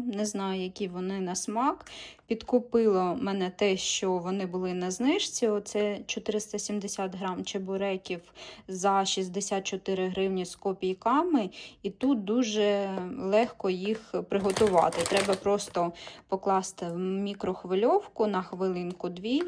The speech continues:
і можна куштувати. Ну, видно, що вони готові. Ось так, дівчата, виглядають.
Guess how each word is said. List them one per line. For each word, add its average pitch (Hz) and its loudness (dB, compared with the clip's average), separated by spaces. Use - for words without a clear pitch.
і 202 0
можна 208 -2
куштувати. 175 -2
Ну, 247 4
видно, 180 2
що - 2
вони 180 4
готові. 285 6
Ось 196 -2
так, 185 6
дівчата, 175 0
виглядають. 196 2